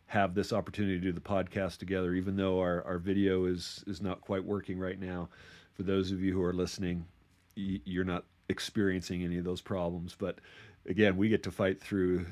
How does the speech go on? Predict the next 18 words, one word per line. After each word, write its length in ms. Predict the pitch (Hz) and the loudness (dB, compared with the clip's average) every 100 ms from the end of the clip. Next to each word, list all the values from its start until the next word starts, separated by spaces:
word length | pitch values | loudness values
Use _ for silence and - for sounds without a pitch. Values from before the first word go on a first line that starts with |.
| - | 0
the 120 | 98 | 2
adversity 640 | 85 92 87 98 95 90 | 2 0 0 -2 0 0
that, 260 | 85 - - | 0 -4 -4
that 220 | 87 - | -4 -4
comes 320 | - 92 95 | -4 -2 -2
to 160 | - 90 | -4 -2
us 260 | 82 87 90 | -2 -2 -6
and, 160 | 80 - | -8 -6
and 160 | 85 | -6
just 180 | 85 82 | -6 -4
deal 260 | 98 90 90 | -2 0 0
with 160 | 87 | -2
it. 140 | 82 80 - - - - | -6 -8 -14 -20 -12 4
I, 400 | 107 117 117 113 | 10 10 10 6
I 180 | 110 110 | 4 4
am 180 | 107 101 | 4 2
grateful 680 | 101 101 101 98 - 90 85 | 0 4 4 4 0 -2 -2
for, 640 | - 98 92 90 90 82 | -2 2 4 4 2 0